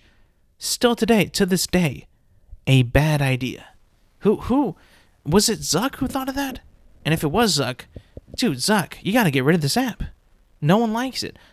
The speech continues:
No one liked it back then, and I'm sure no one likes it now. It's so stupid. I mean, you own Instagram, right? Yet you could D M in Instagram, you know, easily. Like, what, what were you thinking? You know? Just, like,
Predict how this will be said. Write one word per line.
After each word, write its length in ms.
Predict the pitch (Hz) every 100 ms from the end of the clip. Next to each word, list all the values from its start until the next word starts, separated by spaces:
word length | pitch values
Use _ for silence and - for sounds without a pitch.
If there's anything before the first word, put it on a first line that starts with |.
| _
No 180 | - 147
one 160 | 240 202
liked 260 | 180 160
it 60 | 143
back 280 | 127 120 -
then, 260 | 170 190 - - - _ -
and 140 | 220
I'm 80 | 143
sure 220 | - 214
no 160 | 156 185
one 180 | 180
likes 260 | 151 151 -
it 60 | 110
now. 360 | 170 160 - - _ _ _ _
It's 100 | 147
so 140 | - 185
stupid. 340 | - 170 131
I 60 | 143
mean, 180 | 160 - - -
you 200 | 185 226
own 280 | - 214 208
Instagram, 800 | - 165 190 - 131 95 92 143 -
right? 300 | - 117 160 - - - - -
Yet 160 | 165 151
you 100 | 165
could 220 | 165 131
D 200 | 175 180
M 140 | 180
in 80 | 165
Instagram, 560 | 196 220 127 73 73 - _ _ _ _ _ _ _ _ _ -
you 80 | 143
know, 120 | 175
easily. 540 | 185 240 151 82 69 - -
Like, 200 | 123 -
what, 280 | 131 139
what 180 | 135 160
were 60 | 170
you 240 | 170 165
thinking? 500 | - 175 180 - - - _ _ _ _ _ _
You 80 | -
know? 220 | 131 165 - _ - - _ _ _ _ _ _ _ _ _
Just, 280 | - 160 -
like, 280 | 143 -